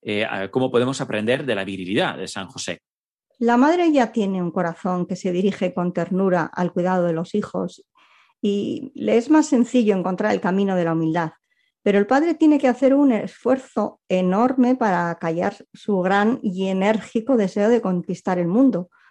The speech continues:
Speaker 2: de imponer reglas, de competir, de buscar la excelencia y de dominar en todo.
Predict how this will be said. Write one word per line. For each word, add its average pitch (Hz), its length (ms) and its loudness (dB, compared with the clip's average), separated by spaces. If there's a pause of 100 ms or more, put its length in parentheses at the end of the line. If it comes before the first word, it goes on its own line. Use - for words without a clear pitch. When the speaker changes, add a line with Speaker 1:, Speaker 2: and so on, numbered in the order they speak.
(120)
Speaker 2:
de 196 80 -2
imponer 175 360 0
reglas, 180 460 2
de 175 120 -2
competir, 208 720 0
de 196 100 -4
buscar 180 300 -4
la 170 100 -2
excelencia 220 720 -2 (460)
y 180 300 4
de 175 140 2
dominar 175 380 0
en 170 140 0
todo. 180 380 -2